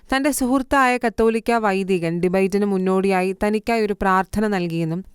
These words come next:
തന്നെപ്പോലെ ആകുലതയുടെ സമയങ്ങളിൽ ആർക്കെങ്കിലും ഇത് ഉപകാരപ്പെടുമെന്നും പറഞ്ഞാണ് അദ്ദേഹം ആ പ്രാർത്ഥന എക്സിൽ പങ്കുവച്ചിരിക്കുന്നത്.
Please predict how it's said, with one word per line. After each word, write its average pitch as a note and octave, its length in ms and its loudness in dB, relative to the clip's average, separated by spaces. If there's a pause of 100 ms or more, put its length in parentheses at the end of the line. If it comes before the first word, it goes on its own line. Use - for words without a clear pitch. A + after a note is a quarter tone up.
തന്നെപ്പോലെ B3 420 0
ആകുലതയുടെ A#3 600 2
സമയങ്ങളിൽ G3 600 0
ആർക്കെങ്കിലും G#3+ 720 0
ഇത് G#3 140 0
ഉപകാരപ്പെടുമെന്നും G3+ 920 0
പറഞ്ഞാണ് F3 440 -2 (100)
അദ്ദേഹം F3 480 -2
ആ F#3+ 100 0
പ്രാർത്ഥന F3+ 640 -2
എക്സിൽ F3+ 420 -4
പങ്കുവച്ചിരിക്കുന്നത്. D#3+ 840 -2